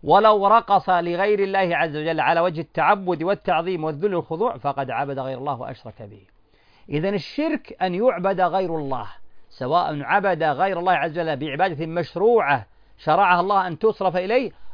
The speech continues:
أو اخترع عبادة تعبد بها غير الله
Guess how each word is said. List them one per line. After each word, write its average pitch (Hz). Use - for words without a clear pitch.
أو 180
اخترع 202
عبادة 190
تعبد 135
بها 143
غير 135
الله 139